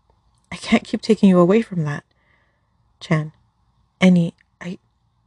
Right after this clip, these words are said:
I overheard you and Doctor Beck. I'm real. We are real. Please, please don't let go. I, me, no. You deserve better than this. You shouldn't have to be putting me back together.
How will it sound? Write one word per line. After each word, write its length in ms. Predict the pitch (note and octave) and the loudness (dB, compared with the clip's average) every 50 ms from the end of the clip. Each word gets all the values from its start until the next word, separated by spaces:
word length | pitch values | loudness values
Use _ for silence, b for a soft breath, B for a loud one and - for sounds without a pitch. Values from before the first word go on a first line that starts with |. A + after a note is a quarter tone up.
| _ _ _ _ | _ _ _ _
I 100 | G3+ F#3 | 0 2
overheard 560 | G#3 A#3 G3+ A#3 G#3+ G3 F#3 G#3 G#3+ G3 - | 2 2 2 2 0 -2 0 0 0 0 2
you 140 | G3+ F#3+ F#3+ | 2 2 4
and 100 | F3+ F3 | 4 2
Doctor 260 | F3+ F3 F3 - F3 | 2 0 0 -2 -4
Beck. 340 | - F3 E3+ F3 - _ _ _ b b b b b b b b b b _ _ _ | -2 0 -2 -2 -4 _ _ _ b b b b b b b b b b _ _ _
I'm 260 | - F#3+ F#3 F#3 F3+ F3 F3 | 4 4 4 6 4 4 2
real. 480 | F#3 F#3+ G3+ G#3+ F#3+ E3 E3 E3 D#3+ _ _ _ _ _ | 2 2 4 2 0 0 -2 -6 -14 _ _ _ _ _
We 500 | F#3 F#3 G3 A3 A#3+ C4+ C#4 C4 A3 - - - | -2 2 2 4 4 4 2 2 2 -2 -4 -2
are 140 | - F3+ F3+ | 2 2 2
real. 460 | E3 E3 F3 E3 D#3 E3+ - - F#3 - _ _ _ _ _ _ _ _ | 4 2 2 0 0 -2 -6 -8 -12 -18 _ _ _ _ _ _ _ _
Please, 440 | _ _ G#3+ G3+ F#3+ F3+ - - _ _ _ _ _ _ _ _ _ _ _ _ _ _ _ _ _ _ - A3 | _ _ 0 0 0 0 -2 -8 _ _ _ _ _ _ _ _ _ _ _ _ _ _ _ _ _ _ -14 -14
please 260 | - - A3 B3 A#3+ | -10 -6 -4 -4 0
don't 180 | - B3 A3+ G#3+ | 0 2 2 2
let 160 | G#3+ - - | 0 -2 -2
go. 280 | - A3+ A3 A3+ - - _ _ - | 0 0 0 0 -2 -6 _ _ 0
I, 240 | G3+ G#3+ A3 - - _ _ b b b b b b b b b b _ - | 2 2 2 0 -4 _ _ b b b b b b b b b b _ -2
me, 160 | F3 E3+ - _ | -2 -2 0 _
no. 360 | G3 F#3+ F#3 F3 - - - b b b b b b b b b b b b b b b b b b b b b b _ _ _ | 2 4 4 4 2 -2 -8 b b b b b b b b b b b b b b b b b b b b b b _ _ _
You 100 | _ G#3+ | _ -4
deserve 340 | A#3 A#3 - C4 B3+ - _ | -2 -2 0 0 -2 -2 _
better 220 | - G#3 A3 A#3 | 2 2 4 4
than 180 | A3 A3 G#3 F#3+ | 2 2 0 0
this. 380 | E3+ E3 - - - - _ _ _ _ _ _ _ _ - - | 0 -2 -2 -4 -10 -20 _ _ _ _ _ _ _ _ -18 -8
You 220 | - - G#3+ A3+ | -2 2 2 2
shouldn't 260 | A3+ - C#4 - C4 A#3+ | 4 2 2 2 2 2
have 220 | A#3 B3+ A#3+ - | 0 0 -2 0
to 100 | - A3+ | -2 2
be 100 | G#3+ A3 | 2 2
putting 280 | G3+ - - A3+ A#3 A3 | 2 2 2 4 6 6
me 80 | A3+ | 4
back 240 | G#3+ - G3+ F#3 - | 4 2 0 -2 -4
together. 540 | - - _ A3+ A#3 A#3 A#3 F#3 F3 E3 | -10 -8 _ -2 -2 0 0 -2 -2 -4